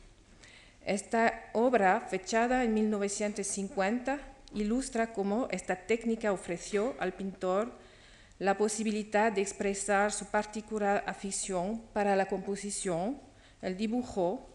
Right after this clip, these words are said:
y la manipulación de las formas de un modo parecido a la escultura. Esta fotografía que tomó Elena Dan en mil novecientos cuarenta y seis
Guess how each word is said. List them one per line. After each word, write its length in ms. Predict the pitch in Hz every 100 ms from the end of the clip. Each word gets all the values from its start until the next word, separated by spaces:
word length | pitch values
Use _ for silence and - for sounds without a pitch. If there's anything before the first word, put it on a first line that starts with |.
| -
y 140 | 226 226
la 120 | 202
manipulación 880 | 196 202 196 214 196 196 - 208 208
de 80 |
las 200 | 180 180
formas 640 | - 170 180 185 220 - - -
de 100 | 185
un 140 | 190
modo 260 | 196 208 226
parecido 920 | - 185 175 180 - 208 226 233 -
a 80 | -
la 100 | 170
escultura. 720 | 175 - 175 - 175 143 131 - - - - - - - - - - - - - - _ - - - - - - - - - - - - - - - - - - -
Esta 280 | 240 247 311
fotografía 1040 | 262 233 226 226 226 254 285 302 302 320 - -
que 120 | 214
tomó 380 | 214 233 254 254
Elena 380 | 196 208 208 190
Dan 220 | 220 254
en 80 | 220
mil 120 | 208
novecientos 540 | 202 202 202 240 226
cuarenta 420 | 208 196 208 214 185
y 80 |
seis 1080 | 185 - - - - - 190 233 285 -